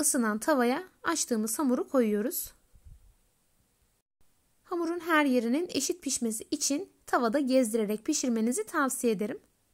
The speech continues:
Böylelikle her yeri güzelce pişmiş oluyor. Üzerinde hafif kabarcıklar çıkmaya başladığı an hemen ters çevirebilirsiniz. Yaklaşık beş altı kez çevirerek pişirmeye devam ediyoruz.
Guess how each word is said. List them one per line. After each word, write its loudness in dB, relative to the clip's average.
Böylelikle 0
her 0
yeri -2
güzelce -2
pişmiş -6
oluyor. -4
Üzerinde 2
hafif -2
kabarcıklar 0
çıkmaya -2
başladığı 2
an -2
hemen 0
ters -2
çevirebilirsiniz. -4
Yaklaşık 0
beş 0
altı -2
kez -4
çevirerek 0
pişirmeye -2
devam 2
ediyoruz. -4